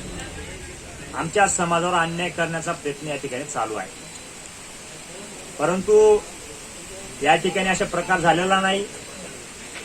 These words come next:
समस्त ताजपुरे ग्रामस्थांना असू द्या, की सर्व आजूबाजूच्या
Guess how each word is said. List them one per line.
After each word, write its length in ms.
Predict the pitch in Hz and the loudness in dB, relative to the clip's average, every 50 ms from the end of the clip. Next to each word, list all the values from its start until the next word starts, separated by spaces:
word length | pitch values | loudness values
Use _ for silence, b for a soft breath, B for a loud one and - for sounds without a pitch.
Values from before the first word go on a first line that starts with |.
| - - - - - - - - - - - - - - - - - - - - - - - - - - | -12 -12 -12 -12 -14 -14 -14 -14 -14 -14 -14 -14 -14 -14 -14 -14 -14 -14 -14 -14 -14 -14 -14 -10 -6 -2
समस्त 420 | - 175 175 190 190 190 - - 208 202 - | 0 2 4 4 2 2 2 2 2 2 4
ताजपुरे 520 | - 175 - - - - 175 180 190 196 196 196 196 196 196 196 - - | 4 4 2 2 0 0 0 2 4 4 4 4 2 2 0 -2 0 2
ग्रामस्थांना 760 | 156 151 165 175 175 170 - - 175 175 175 180 180 180 180 175 | 4 4 4 4 0 -2 0 2 2 2 2 2 2 4 4 2
असू 180 | 170 - 180 165 | 2 0 0 0
द्या, 220 | 160 170 170 170 170 170 170 175 - - - 185 208 233 247 - - - - - - | 2 4 4 4 4 2 0 -2 -8 -10 -12 -12 -12 -12 -12 -12 -12 -14 -14 -10 -8
की 80 | 175 170 | -6 -4
सर्व 260 | - 175 165 165 180 | -2 0 0 2 2
आजूबाजूच्या 720 | 190 185 185 143 135 147 147 160 151 160 151 156 156 165 | 2 2 2 2 0 0 0 2 2 2 0 0 -2 -4